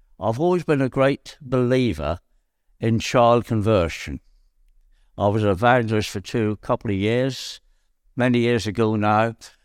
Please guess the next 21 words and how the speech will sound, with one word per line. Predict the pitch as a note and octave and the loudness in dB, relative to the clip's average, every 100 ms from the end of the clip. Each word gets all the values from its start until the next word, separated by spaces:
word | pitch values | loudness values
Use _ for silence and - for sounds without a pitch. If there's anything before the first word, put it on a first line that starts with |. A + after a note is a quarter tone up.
| _ | _
and | - A#2+ A#2+ - _ | -2 -2 -2 -8 _
I | C3+ | -2
saw | B2+ - D3 | 0 0 0
many | D#3+ E3+ D#3 | 0 -2 -4
children | - D#3 B2+ E2 C#2+ - _ _ - | 0 0 2 -2 -8 -14 _ _ -8
make | C3 E3 - | -2 -2 -4
a | |
decision | E3+ E3 - E3 - F2 | -6 -6 -2 -2 -2 -6
for | - A#2+ | -8 -6
Christ, | - C3+ A#2+ | 0 0 0
and | G#2+ | -6
people | D#3+ D3 C#3 B2 - _ _ | -6 -6 -6 -10 -12 _ _
would | C#3 | -10
say | - D3+ A#2+ | -2 0 0
to | F#2+ | 0
me, | F2+ | -2
you | F#2+ | -2
know, | F#2 | -2
"They're | G#2+ | -4
too | - - D#3+ G#2 | -4 -2 0 0
young. | G2 F2 D#2 | -4 -6 -8